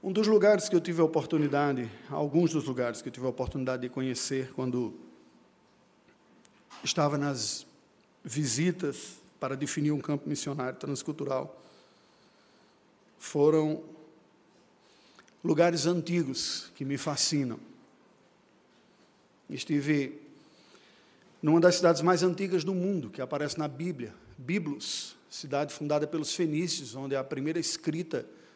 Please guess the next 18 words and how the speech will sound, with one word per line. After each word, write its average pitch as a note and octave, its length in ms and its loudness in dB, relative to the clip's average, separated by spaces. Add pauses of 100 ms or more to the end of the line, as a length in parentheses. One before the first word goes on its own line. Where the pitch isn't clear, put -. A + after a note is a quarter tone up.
(240)
foi C#3+ 300 0
desenvolvida, C#3+ 640 0
a - 20 -2
escrita C3 300 -8
fenícia. D3+ 680 -4 (2000)
Testemunhando F#3 1040 6 (520)
ruínas, G3 500 4
inclusive D#3+ 400 -2
na F3+ 80 0
Albânia, F3 580 0
onde C3+ 220 -6
nós D3 220 0
vivemos, C#3+ 800 -4 (1600)
dos C#3+ 300 2
impérios D3 420 2
macedônico D3+ 880 0
e A#2+ 340 -6
romano. B2 520 -4